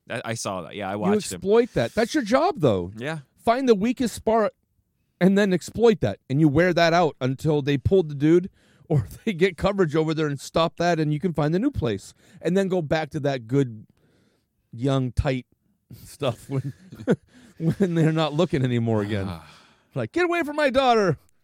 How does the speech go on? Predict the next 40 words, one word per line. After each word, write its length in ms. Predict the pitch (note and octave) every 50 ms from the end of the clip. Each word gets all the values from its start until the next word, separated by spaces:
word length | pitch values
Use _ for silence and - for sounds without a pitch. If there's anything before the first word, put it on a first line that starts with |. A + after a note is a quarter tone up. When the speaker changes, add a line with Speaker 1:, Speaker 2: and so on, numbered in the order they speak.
| _ _ _ _ _ _
Speaker 2:
All 160 | - F3 F#3 F#3
right, 160 | D#3+ C#3 C3+
Speaker 1:
That's 120 | C3+ C#3 D3
Speaker 2:
I'll 60 | D#3
Speaker 1:
the 60 | D3
Speaker 2:
go 60 | C#3+ D3
Speaker 1:
game 80 | C#3 C#3
Speaker 2:
back 80 | C3+ B2
Speaker 1:
of 40 |
the 60 | A#2 A2+
Speaker 2:
over 60 | A2
Speaker 1:
week, 120 | A#2 A#2+ A#2
Speaker 2:
here. 60 | A2
Speaker 1:
by 180 | G#2+ G2 F#2+ F#2
the 80 | F2+
way, 260 | F2 F2 F2 E2+ F2 F2+ G2
the 80 | G2+
Buffalo-Miami 640 | F2 G#2 G2+ F#2+ - G#2 G2 F#2+ F2+ F2+ F#2 F#2+ G2+ G2
game, 200 | F#2 G#2 G#2 G2
which 140 | F2 -
I 40 | E2+
can't 260 | D#2+ - G2+ F2+ E2
believe. 460 | D2 D2+ D2+ E2 E2+ D#2+ D2+ C#2+ - _ _ _ _ _ _ _ _ _ _ _ _ _
And 100 | - G#2
I 40 | G#2+ G#2+
get 160 | A2 A2+ -
to 80 | A2
watch 300 | G2 F#2+ G2 F#2+ F#2 -
that 160 | - G2+ F#2 F2+
with 100 | F2 -
indifferent 460 | F#2+ F2+ F2+ F2 F#2 - - F#2 F2+
eyes 320 | F2+ F2+ F2+ F2+ F2+ - -
for 120 | F2+ E2+
a 60 | E2
change, 340 | E2 - F2+ E2 D#2+ D#2+ D2+
which 140 | E2+ D2+ -
will 60 | C#2+
be 100 | D#2 D#2
really 220 | D#2 E2 D#2+ D#2 D#2
nice. 260 | D#2 D2+ D2 - -